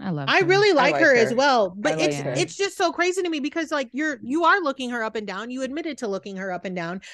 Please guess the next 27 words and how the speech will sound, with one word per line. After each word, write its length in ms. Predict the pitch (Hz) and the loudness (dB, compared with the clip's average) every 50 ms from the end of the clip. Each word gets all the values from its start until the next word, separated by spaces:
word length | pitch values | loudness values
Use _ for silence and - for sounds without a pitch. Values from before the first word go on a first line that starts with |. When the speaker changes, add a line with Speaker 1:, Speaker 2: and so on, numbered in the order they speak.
| - - | -4 0
Speaker 2:
but 160 | 208 269 254 | 2 2 4
you're 140 | 262 277 269 | 6 6 6
like, 160 | 233 226 160 | 6 6 4
Speaker 1:
Mm-hmm. 420 | 196 208 - _ _ _ - 220 | 0 -2 -6 _ _ _ -8 -6
Speaker 2:
"Her 220 | 170 - 247 254 240 | 0 2 4 4 4
clothes 280 | - 247 240 240 233 | 6 6 6 6 4
look 120 | 240 202 208 | 4 2 4
like 180 | - 240 - | 2 2 2
they 120 | 214 202 196 | 0 -2 0
came 260 | - 220 208 208 208 | 0 -2 -2 0 -2
out 100 | 196 185 | -2 -2
of 60 | 190 | -2
the 80 | 185 190 | -4 -6
hamper." 300 | 196 208 202 - - - | -6 -8 -10 -10 -12 -8
First 260 | - - 269 262 262 | -4 0 0 0 0
of 100 | 214 180 | -4 -6
all, 200 | 156 143 135 - _ - | -6 -8 -10 -14 _ -8
Jackie, 400 | 170 160 165 - - - - - - | -4 -4 -4 -4 -4 -10 -16 -16 -16
you 500 | 151 151 156 147 151 170 226 254 220 147 | -14 -14 -12 -8 -2 2 4 4 4 2
are 120 | 131 107 | 0 -4
not 760 | 113 147 156 156 180 330 339 - - - _ - - - - - _ _ _ _ - | -8 -10 -8 -4 -2 -2 -2 -4 -8 -16 _ -10 -8 -8 -8 -10 _ _ _ _ 0
Speaker 1:
The 100 | 185 175 | 2 4
one 220 | 170 165 160 165 | 6 6 4 4
to 80 | - 156 | 2 -2
talk 240 | - - 147 156 156 | -4 -4 -4 -2 -2
about 240 | 151 170 220 - | -2 -2 -2 -4
fashion. 500 | - 151 143 156 - - - - - 170 | -4 -6 -6 -8 -10 -12 -10 -10 -10 -8